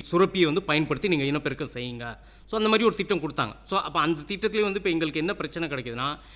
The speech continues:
பிட்யூட்டரி கிளாண்ட் வந்து பொதுவா கிடைக்க மாட்டேங்குது. இதுக்குன்னு தனியா போய் நான் பிட்யூட்டரி கிளாண்ட் கலெக்ட் பண்ணி கொண்டு வந்தாதான் நான் வந்து இனப்பெருக்கத்துக்கு பயன்படுத்தலாம். So இந்த மாதிரி ஒரு பிரச்சனை இருக்கனால நாங்க இப்ப என்ன நினைச்சிருக்கோம்னா ஒரு பிட்யூட்டரி கிளாண்ட் பேங்க் வந்து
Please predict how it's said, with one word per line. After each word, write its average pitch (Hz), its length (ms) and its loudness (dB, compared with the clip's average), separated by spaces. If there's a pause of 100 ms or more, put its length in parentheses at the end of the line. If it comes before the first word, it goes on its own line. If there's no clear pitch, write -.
(140)
பிட்யூட்டரி 269 440 2
கிளாண்ட் 180 280 2
வந்து 175 140 -4
பொதுவா 196 340 2
கிடைக்க 240 320 -2
மாட்டேங்குது. 131 360 -4 (100)
இதுக்குன்னு 262 460 0
தனியா 208 360 4
போய் 214 240 -4
நான் 220 180 -4
பிட்யூட்டரி 196 320 -6
கிளாண்ட் 185 240 -2
கலெக்ட் 175 360 -4
பண்ணி 151 280 -4 (240)
கொண்டு 247 320 6
வந்தாதான் 196 760 4 (160)
நான் 160 220 2
வந்து 175 160 0
இனப்பெருக்கத்துக்கு 185 520 2
பயன்படுத்தலாம். 139 480 -2 (340)
So - 140 -4
இந்த 220 220 6
மாதிரி 254 180 2
ஒரு 196 100 -4
பிரச்சனை 208 300 0
இருக்கனால 185 420 0
நாங்க 190 260 2
இப்ப 202 160 -2
என்ன 185 160 4
நினைச்சிருக்கோம்னா 165 580 0
ஒரு 160 160 2
பிட்யூட்டரி 254 480 0 (260)
கிளாண்ட் 156 380 2
பேங்க் 226 400 2
வந்து 180 220 -2